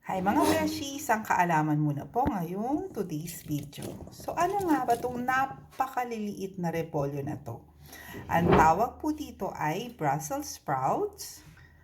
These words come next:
kung saan nagmula ito sa Brussels, Belgium, na kumalat na sa kung saan saang panig ng mundo. Um, isang uri ito ng repolyo. Ang tawag naman dito sa Germany ay Rosenkohl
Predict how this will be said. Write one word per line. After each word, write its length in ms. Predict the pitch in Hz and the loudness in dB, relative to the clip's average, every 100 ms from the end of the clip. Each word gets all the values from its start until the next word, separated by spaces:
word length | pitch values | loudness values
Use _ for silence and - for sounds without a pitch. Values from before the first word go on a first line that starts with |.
| - | -14
kung 160 | - 202 | -2 0
saan 640 | - 175 151 170 220 349 | 2 2 4 4 4 2
nagmula 400 | 285 175 170 151 | 0 0 -2 0
ito 240 | 156 156 147 | -2 -4 -6
sa 160 | 139 | -6
Brussels, 560 | 147 170 240 330 311 - | 0 0 0 -4 -8 -4
Belgium, 720 | 233 233 226 208 196 196 220 - - - - | -2 -2 -2 -6 -4 -4 -6 -8 -20 -20 0
na 240 | 262 311 | 4 4
kumalat 640 | - 254 214 180 170 175 175 | 4 0 0 0 -2 -4 -2
na 320 | 165 160 170 | 0 0 -2
sa 160 | - 190 | -8 -10
kung 240 | 254 285 | -10 -10
saan 400 | - 262 226 226 | -4 -4 -2 -6
saang 480 | 214 214 - 175 175 | -6 -6 -4 -4 -2
panig 400 | 151 156 151 147 156 | -2 0 0 -2 2
ng 240 | 147 151 | 4 4
mundo. 560 | 151 151 147 - - - - - - - - - - - | 4 4 2 -2 -8 -12 -16 -16 -18 -20 -20 -20 -20 -4
Um, 320 | - 175 175 - | 2 4 4 0
isang 240 | 285 320 | 0 0
uri 400 | 240 233 226 226 | 2 0 -2 -4
ito 160 | 214 190 | 0 2
ng 160 | 196 | 2
repolyo. 800 | 226 233 170 151 139 151 151 - - | 0 0 2 2 2 0 -2 -4 -10
Ang 240 | 202 170 | -6 -2
tawag 400 | 170 147 156 170 | 2 4 4 0
naman 400 | 170 165 165 165 | -2 0 -2 -2
dito 240 | 170 156 170 | -6 -6 -6
sa 160 | 170 | -6
Germany 640 | 151 156 143 143 147 151 - | -2 0 0 0 0 -2 -2
ay 560 | 147 151 202 277 302 - - - - | -2 0 -2 -6 -10 -16 -20 -20 0
Rosenkohl 960 | 190 226 392 403 320 220 208 240 247 | 2 2 2 0 0 4 6 4 0